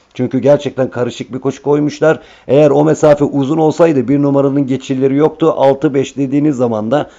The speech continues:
o ayağı kapatırdınız. Ama mesafenin bin altı yüz olması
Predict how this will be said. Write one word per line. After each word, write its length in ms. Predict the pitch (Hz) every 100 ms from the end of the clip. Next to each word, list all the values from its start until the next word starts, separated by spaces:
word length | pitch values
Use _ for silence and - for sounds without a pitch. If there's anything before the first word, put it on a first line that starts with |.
| _ -
o 120 | 151
ayağı 260 | 123 147
kapatırdınız. 760 | 131 120 123 123 107 95 87 - _ _
Ama 220 | - 147
mesafenin 600 | 135 135 143 139 143 120
bin 80 | 127
altı 300 | 135 135 151
yüz 140 | 147 131
olması 500 | 135 127 - 156